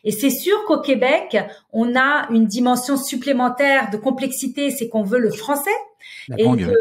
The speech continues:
Speaker 1: euh, beaucoup d'immigrants arrivent, sont allophones et ont du, de la difficulté à,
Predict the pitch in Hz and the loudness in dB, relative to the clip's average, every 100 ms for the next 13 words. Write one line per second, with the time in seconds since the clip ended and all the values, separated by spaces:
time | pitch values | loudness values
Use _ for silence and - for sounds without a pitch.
0 | 226 208 202 202 202 208 214 202 240 302 | 4 2 2 2 4 2 0 -2 -4 -2
1 | 214 233 226 208 269 240 214 269 254 - | -2 -2 -2 0 2 2 0 -2 -4 -4
2 | 220 220 226 220 - 285 294 294 220 208 | -4 0 0 0 0 2 4 4 2 0
3 | 208 208 202 208 196 - - 220 262 220 | -4 -6 -2 -2 -2 -6 -10 -6 0 0